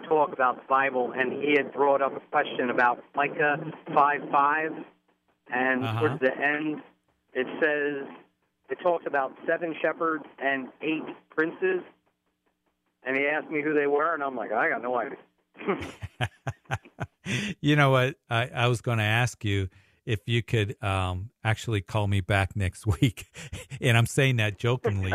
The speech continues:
Speaker 2: because w-, I just started Wednesday night in the book of Micah, and we're
Speaker 1: Ah,
Speaker 2: doing the
Speaker 1: sweet.
Speaker 2: first, we're doing the first three chapters, but I haven't gotten to chapter <laughs> five yet. So,
Speaker 1: <laughs>
Speaker 2: so,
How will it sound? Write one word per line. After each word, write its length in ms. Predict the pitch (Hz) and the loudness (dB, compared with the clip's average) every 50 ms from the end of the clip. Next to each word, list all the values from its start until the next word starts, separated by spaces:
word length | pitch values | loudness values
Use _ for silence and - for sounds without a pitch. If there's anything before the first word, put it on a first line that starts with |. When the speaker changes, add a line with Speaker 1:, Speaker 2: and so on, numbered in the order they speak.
| 90 - | -4 -4
Speaker 2:
because 520 | - 98 - - 110 104 101 98 - - - - - - - - - - | -4 -6 -2 0 0 2 2 0 -2 -6 -8 -8 -8 -8 -10 -12 -10 -8
w-, 280 | 151 - 131 120 - - _ _ _ _ - | -6 -4 -4 -6 -6 -8 _ _ _ _ 4
I 80 | 123 131 | 4 4
just 220 | 123 139 127 - | 6 4 2 2
started 400 | - - 139 131 135 131 127 120 | 2 4 6 6 6 6 2 0
Wednesday 340 | 117 123 127 120 - 127 117 | 0 0 0 0 0 0 2
night 320 | 117 123 127 135 131 135 | 4 4 4 4 4 2
in 140 | 135 120 110 | 0 -2 -2
the 60 | 113 | -2
book 220 | - - 120 113 - | 0 0 -2 -2 -2
of 80 | 113 | -2
Micah, 680 | 104 110 117 120 139 139 - - 110 95 95 98 107 123 - _ - - _ _ _ _ _ _ | 0 2 4 4 4 4 2 0 0 0 2 0 -2 -4 -6 _ -20 -20 _ _ _ _ _ _
and 320 | - 131 123 123 131 175 - | -2 0 2 2 2 2 2
we're 120 | 127 123 | 0 0
Speaker 1:
Ah, 60 | 123 | 0
Speaker 2:
doing 240 | - 139 135 135 127 | 2 2 2 4 2
the 60 | 123 | 0
Speaker 1:
sweet. 100 | 113 - - | 0 0 2
Speaker 2:
first, 240 | 135 135 120 - _ _ _ _ - | 2 2 2 0 _ _ _ _ -2
we're 120 | 139 135 131 | 2 2 2
doing 300 | 120 - 156 156 156 147 | 4 4 4 6 6 4
the 80 | 139 | 2
first 380 | 117 - - 147 143 - - - | 0 2 2 2 2 2 0 -2
three 180 | 139 135 123 113 | 0 0 0 0
chapters, 640 | - - 156 156 170 - - - 110 95 95 - | 0 0 2 4 4 2 0 -2 -6 -6 -6 -6
but 160 | - - 123 123 | -4 0 4 6
I 60 | 127 | 6
haven't 380 | 113 - 156 135 - 165 143 - | 6 6 4 2 2 0 -2 0
gotten 260 | 135 131 135 151 135 | 0 0 0 0 -2
to 80 | 113 110 | -6 -6
chapter 480 | - - 123 117 120 - - - 110 | -4 -2 -2 -2 -2 -2 -4 -8 -8
<laughs> 140 | - - - | -6 -2 -2
five 320 | 127 110 - - 151 123 - | -2 0 0 -2 -4 -4 -4
yet. 380 | - 107 - - 131 - 98 - - - - _ - - - - 135 | -4 -6 -6 -6 -6 -8 -10 -10 -12 -20 -20 _ -10 -6 -6 -6 -6
So, 560 | - - - 127 113 104 104 104 104 101 101 101 131 123 127 - - 123 - - | -6 -2 0 2 2 4 4 2 2 0 -2 -4 -6 -6 -8 -8 -10 -10 -10 -12
Speaker 1:
<laughs> 420 | - - - _ - 131 127 101 - | -14 -18 -18 _ -18 -18 -18 -18 -18
Speaker 2:
so, 520 | - - - 127 113 110 110 107 107 110 | -8 0 2 4 4 4 4 2 0 -2